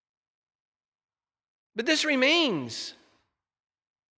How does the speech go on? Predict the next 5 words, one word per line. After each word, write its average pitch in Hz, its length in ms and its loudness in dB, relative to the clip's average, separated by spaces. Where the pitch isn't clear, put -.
It 233 120 0
just 294 180 4
stands 240 880 4
towering 180 720 2
in 196 140 -2